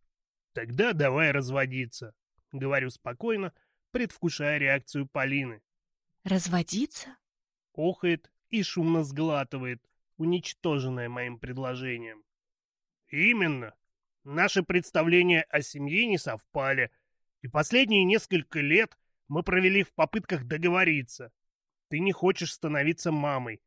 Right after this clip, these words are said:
Speaker 1: Я же хочу детей. Уточню. Не по причине нападок родственников, а исходя только из собственных желаний. Ты со спокойной душой покинула дом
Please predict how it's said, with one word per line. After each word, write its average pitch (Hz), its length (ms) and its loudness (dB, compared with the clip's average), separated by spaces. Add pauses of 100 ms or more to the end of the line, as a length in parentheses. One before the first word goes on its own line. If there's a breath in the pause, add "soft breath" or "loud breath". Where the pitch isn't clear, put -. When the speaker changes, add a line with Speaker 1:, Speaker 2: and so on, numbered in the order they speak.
(380)
Speaker 1:
Я 165 340 4
же 143 140 -4
хочу 147 320 -4
детей. 151 600 -2 (320)
Уточню. 139 720 -2 (600)
Не 139 340 0
по 226 140 0
причине 220 520 0
нападок 190 540 2
родственников, 165 800 -2 (520)
а 143 140 2
исходя 143 440 0
только 151 440 -2
из - 320 -6
собственных 151 640 -4
желаний. 135 600 -2 (640)
Ты 180 280 2
со 156 160 -10
спокойной 175 580 4
душой 160 360 0
покинула 156 580 0
дом 147 380 -2